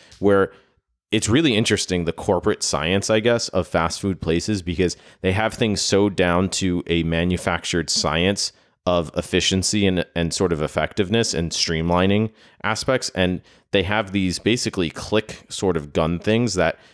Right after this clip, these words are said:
give squirts of ketchup or mustard or mayonnaise, probably in this case, the Shack sauce or whatever. So they don't have to squeeze and try to calculate and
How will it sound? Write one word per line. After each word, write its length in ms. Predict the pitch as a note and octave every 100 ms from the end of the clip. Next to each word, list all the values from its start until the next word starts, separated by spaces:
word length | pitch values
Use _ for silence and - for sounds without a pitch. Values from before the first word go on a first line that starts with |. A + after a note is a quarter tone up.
| _ G2+
give 180 | G#2+ F#2+
squirts 480 | - - G2+ G2 F#2+
of 200 | D#2 -
ketchup 520 | - F#2+ G#2 F#2 -
or 180 | E2 D#2+
mustard 640 | F2 F2+ - F#2 E2+ D#2+
or 300 | - D#2+ D2+ - _ _ -
mayonnaise, 540 | F#2 F#2 F2+ F2 E2+
probably 340 | - G2 F#2+
in 80 | E2+
this 160 | F2 -
case, 300 | F#2 - -
the 200 | D#2 C#2+
Shack 380 | - - E2+ F2+
sauce 320 | - G2+ G2
or 40 | A#2+
whatever. 380 | A#2 A2+ B2+ - - -
So 160 | - A2
they 120 | G#2+
don't 180 | A2 G2+
have 180 | A2 -
to 80 | -
squeeze 460 | - A2 A2 G2+
and 160 | - F2+
try 240 | - F#2+ F#2+
to 220 | E2+ D#2 _ _ _ _
calculate 720 | - G2+ F#2+ G#2+ F2+ F2 E2+ -
and 340 | E2+ D#2+ D#2+